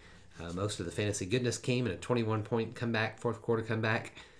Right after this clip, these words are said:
uh, where fantasy managers saw their winning percentage change radically over those thirty or forty minutes. I know I had Tua in a couple leagues, and just to see the,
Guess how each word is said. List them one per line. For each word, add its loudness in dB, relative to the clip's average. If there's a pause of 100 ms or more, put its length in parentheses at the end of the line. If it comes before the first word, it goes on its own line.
(280)
uh, -4
where -4
fantasy 0
managers 0
saw 2
their 0
winning 0
percentage -2
change -2
radically -2 (360)
over 0
those -2
thirty 0
or -2
forty -2
minutes. -4
I -4
know 0
I -2
had -2
Tua 0
in -4
a -6
couple -4
leagues, -4
and -6
just -4
to -2
see -4
the, -6